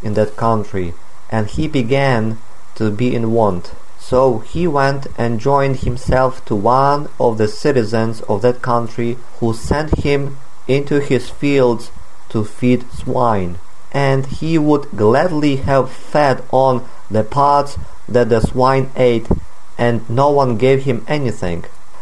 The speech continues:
But when he came t-, to himself, he said,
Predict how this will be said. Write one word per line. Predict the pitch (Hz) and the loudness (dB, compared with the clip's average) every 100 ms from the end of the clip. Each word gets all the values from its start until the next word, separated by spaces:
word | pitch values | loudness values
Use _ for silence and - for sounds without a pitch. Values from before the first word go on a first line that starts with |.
| - | -4
But | - 113 | -2 0
when | 131 180 | 0 -2
he | - 170 | 0 -2
came | - 170 170 175 160 | 0 0 2 0 -2
t-, | - - - - - | -8 -8 -10 -8 -2
to | 135 | -2
himself, | 135 127 127 - 156 131 127 - - - - | 0 -2 -2 0 4 4 2 -4 -8 -8 -8
he | - 131 127 | -6 -2 -2
said, | - 139 135 139 | 0 2 2 0